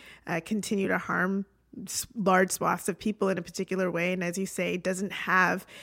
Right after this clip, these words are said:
a lot of tangible results. You don't, you don't see it in your hands. It doesn't look like,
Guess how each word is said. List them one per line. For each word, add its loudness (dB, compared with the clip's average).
a 6
lot 6
of 0
tangible 0
results. 2
You -2
don't, 2
you -2
don't 0
see 0
it -2
in -4
your -2
hands. -4
It -4
doesn't -4
look 4
like, 2